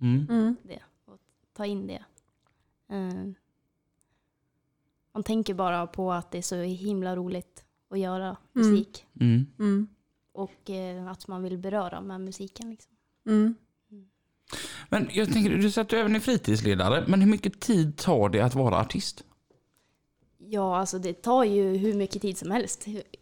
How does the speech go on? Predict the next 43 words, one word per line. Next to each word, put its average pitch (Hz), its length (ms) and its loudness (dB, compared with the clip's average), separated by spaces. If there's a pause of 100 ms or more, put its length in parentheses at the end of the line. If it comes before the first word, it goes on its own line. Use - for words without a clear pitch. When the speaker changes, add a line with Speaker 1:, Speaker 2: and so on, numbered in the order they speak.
Speaker 3:
Eh, 202 160 -4 (300)
hela 190 300 -2
dagar 185 540 -2
sitter - 320 -10
man. 170 140 -6
Speaker 2:
Mm. 185 100 -10 (200)
Speaker 3:
Idag 214 600 2
håller 190 180 -2
man 196 140 -2
ju 214 60 0
även 202 240 -2
på, 196 160 -4
om 185 80 -4
man, 185 260 -4
alltså 185 240 -8
om 190 140 -4
man 190 140 -4
vill 196 280 -2 (720)
bli 220 360 -2
artist - 640 -6 (140)
så 190 200 -6
måste 190 340 -4
man 185 180 -6
ju 180 60 -6
liksom 175 460 -8 (920)
jobba 208 280 0
med 196 320 0
sociala 196 500 -2
medier. 214 600 0 (600)
Eh, 233 140 2
Speaker 2:
Mm. 196 180 2
Speaker 3:
det 208 60 0
är - 40 2
inte 196 180 -4
bara 190 400 0
musik, 190 480 -4
utan 175 280 -10
du 185 60 -4
måste 185 280 -6
liksom 180 360 -6
hitta 185 280 -6
på 185 360 -4
nya 180 680 -4